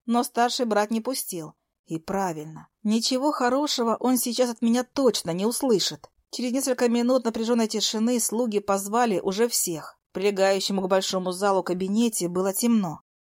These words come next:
Он особенно сильно контрастировал со светлым и ярким залом, создавая впечатление, что заходишь в пещеру. Но когда глаза более-менее привыкли к новому освещению, то я взяла свои слова о пещере обратно.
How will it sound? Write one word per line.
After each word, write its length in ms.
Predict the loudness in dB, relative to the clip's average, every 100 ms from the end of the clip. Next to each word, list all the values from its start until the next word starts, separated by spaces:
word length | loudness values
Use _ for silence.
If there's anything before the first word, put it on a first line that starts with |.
| _
Он 100 | 0
особенно 360 | 2 2 2 2
сильно 360 | 0 0 0
контрастировал 800 | -2 -2 0 -2 0 4 6 4
со 120 | 2
светлым 500 | -2 0 0 2 -2
и 140 | -2 0
ярким 380 | 2 2 -2 -4
залом, 500 | 0 2 2 0 -6 _ _ _
создавая 420 | -6 0 2 2
впечатление, 680 | 0 -4 -4 -2 0 2 2
что 220 | 0 0 2
заходишь 420 | 2 2 0 0
в 60 |
пещеру. 560 | -2 0 0 -2 -4 -8 _ _ _
Но 300 | -8 -2 0
когда 360 | 2 0 2 2
глаза 400 | 4 2 2 2
более-менее 560 | 2 0 0 0 -2 -2
привыкли 540 | 0 0 2 0 -2
к 100 | -2
новому 320 | 2 2 2
освещению, 800 | -2 -2 -4 -2 0 0 -2 -8 _
то 80 | 0
я 200 | 2 2
взяла 280 | 2 2 2
свои 220 | 2 0
слова 380 | 2 2 4 2
о 60 |
пещере 440 | 0 -4 0 2 2
обратно. 520 | 2 0 -4 -14